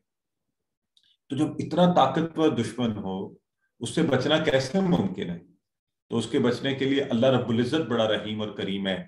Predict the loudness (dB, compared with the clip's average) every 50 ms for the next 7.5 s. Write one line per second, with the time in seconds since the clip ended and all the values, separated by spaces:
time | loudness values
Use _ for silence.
0 | -14 _ -6 -4 -2 0 0 0 0 0 0 0 0 0 0 0 0 0 2 2
1 | 2 0 0 -4 -6 -8 -14 _ _ _ _ _ -10 -8 -8 -6 -4 -2 -2 -2
2 | 0 0 4 4 4 4 4 2 0 -2 0 2 2 4 4 4 6 6 6 4
3 | 4 0 -4 -6 -6 -6 -6 -4 -2 0 0 0 -2 -4 -8 -18 _ _ _ _
4 | -4 -4 -2 0 2 2 2 4 2 2 2 2 0 -2 -2 0 0 0 2 2
5 | 4 2 2 2 0 -2 -6 -6 -6 -6 -4 -2 -2 -2 -2 -4 -6 -12 -18 _
6 | _ _ _ -6 0 2 2 2 2 0 -2 -2 0 0 2 2 0 0 -2 -4
7 | -4 -4 -4 -4 -4 -4 -6 -8 -10 -14